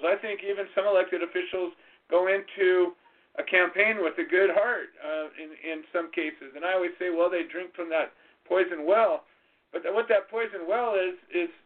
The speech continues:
special interests that come up. And imagine, you know, coming in, you know, like the Jimmy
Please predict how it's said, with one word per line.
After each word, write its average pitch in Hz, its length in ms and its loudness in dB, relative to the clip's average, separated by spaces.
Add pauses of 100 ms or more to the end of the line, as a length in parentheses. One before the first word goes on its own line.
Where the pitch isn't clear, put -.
(200)
special 185 380 0
interests 214 400 -6
that - 160 -6
come 170 180 -2
up. 185 240 0
And 156 160 -2 (320)
imagine, 202 640 0 (400)
you 165 100 -2
know, 175 160 2
coming 208 300 0
in, 214 180 -2
you 190 160 -2
know, 190 80 4
like 190 160 2
the - 160 -10
Jimmy 220 240 -10